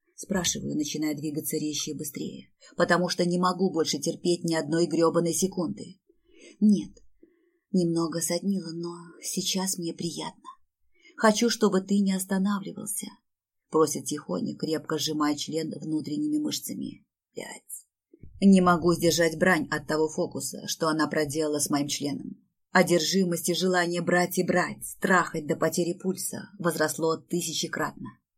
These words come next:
Тихоня отрывается от моего рта, смахивает пальцами влажные пряди, упавшие мне на глаза. «Мне кажется, что я в тебя немного влюблена».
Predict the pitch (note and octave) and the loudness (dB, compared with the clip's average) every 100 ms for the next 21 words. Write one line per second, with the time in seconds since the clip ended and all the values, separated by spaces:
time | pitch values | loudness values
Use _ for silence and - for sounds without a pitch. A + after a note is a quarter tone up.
0 | _ _ - - - G#3+ G3+ A3+ G3+ G3 | _ _ -20 -12 4 4 8 8 8 6
1 | G#3 G3+ G3 D#3+ - D3 D3+ D#3 D3+ - | 4 4 2 0 -2 -2 -2 -2 -2 -4
2 | - - - _ - - G3 G3+ F#3+ F#3+ | -6 -8 -14 _ -18 0 6 6 4 0
3 | F3 F3+ F3+ F3 F3 F3 E3+ E3+ E3+ F3 | 0 0 0 0 -2 -2 0 0 0 -4
4 | F3 F#3 - - - _ D#3+ D#3 D3+ D3 | -4 -6 -6 -12 -14 _ -6 -2 -2 -2
5 | D3+ D3 D4 C#3+ - - - - _ _ | -6 -4 -2 -2 -6 -8 -10 -12 _ _
6 | _ _ _ _ _ _ _ _ F#3 F3+ | _ _ _ _ _ _ _ _ 0 2
7 | F#3 F3+ F3 - - E3+ - F3+ E3 E3+ | 0 -2 -4 -6 -6 -6 -6 -6 -6 -8
8 | F3 - G3+ E3+ E3 E3 F3 F#3 E3+ - | -8 -8 -6 -6 -6 -8 -8 -8 -12 -18
9 | _ _ - - D#3 - - | _ _ -10 -8 -10 -12 -12